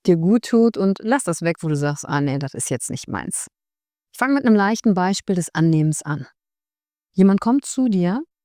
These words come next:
und macht dir ein Kompliment. Wie schön du aussiehst, wie wohl jemand sich fühlt, wenn er oder sie mit dir unterwegs ist. Du bekommst ein Kompliment, egal welche Art. Wie ist deine Erstreaktion? Innerlich direkt,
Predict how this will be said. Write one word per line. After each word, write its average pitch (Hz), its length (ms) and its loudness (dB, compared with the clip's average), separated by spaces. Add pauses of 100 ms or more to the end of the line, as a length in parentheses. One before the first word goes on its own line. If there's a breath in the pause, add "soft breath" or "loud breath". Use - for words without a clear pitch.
(160)
und 196 140 6
macht 214 260 0
dir 202 100 2
ein 180 140 0
Kompliment. 165 920 -4 (1120)
Wie 147 100 -4
schön 214 480 4
du 180 160 2
aussiehst, 156 1120 -2
wie 151 400 2
wohl 208 520 4
jemand 180 440 0
sich 165 240 -6
fühlt, 196 520 4
wenn 156 200 0
er 170 360 0
oder 156 120 -2
sie 175 200 2
mit 160 180 0
dir 151 140 -2
unterwegs 139 580 -4
ist. - 300 -16 (180)
Du 247 60 -6
bekommst 262 260 0
ein 214 60 0
Kompliment, 151 460 -4
egal 160 300 -4
welche - 260 -12
Art. - 220 -20 (800)
Wie 196 120 6
ist 277 120 -2
deine 269 220 0
Erstreaktion? 139 880 -6 (840)
Innerlich 226 400 2
direkt, - 320 -4